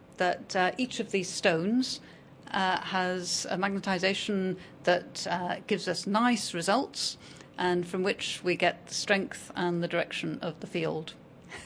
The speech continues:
Uh, and that will then give us confidence that when we do go out to the archaeological hangi, uh, we have a method that will give us the strength and the direction of the magnetic field going back over the last six hundred or seven hundred years,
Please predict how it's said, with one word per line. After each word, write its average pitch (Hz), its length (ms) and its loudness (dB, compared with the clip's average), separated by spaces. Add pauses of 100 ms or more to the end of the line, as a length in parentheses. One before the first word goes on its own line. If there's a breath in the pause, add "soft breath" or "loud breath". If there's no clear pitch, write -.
(380 loud breath)
Uh, 180 300 4
and 185 160 2
that 240 240 6
will 202 100 4
then 170 220 2
give 175 180 0
us 170 120 -6
confidence 165 720 -6 (180 loud breath)
that - 140 0
when 180 160 4
we 170 160 2 (100)
do 226 180 6
go 175 160 4
out 165 180 2
to - 60 -10
the 170 120 2
archaeological 165 720 0
hangi, 160 380 0 (540 loud breath)
uh, 170 320 2
we 185 140 0
have 160 480 0
a 175 80 0
method 233 480 2 (560 loud breath)
that 180 220 0
will 175 400 4
give 175 240 0
us - 320 -2
the 175 100 0
strength - 460 -2
and 170 120 -2
the 165 60 -2
direction 170 480 0
of 160 100 -10
the 170 60 -6
magnetic 170 400 -6
field 170 400 -2 (400 loud breath)
going 226 320 8
back 208 260 4
over 180 220 0
the 175 80 2
last 175 380 0
six - 240 -4
hundred 165 340 -2
or 156 60 -6
seven 165 260 0
hundred 170 320 -2
years, 160 480 -2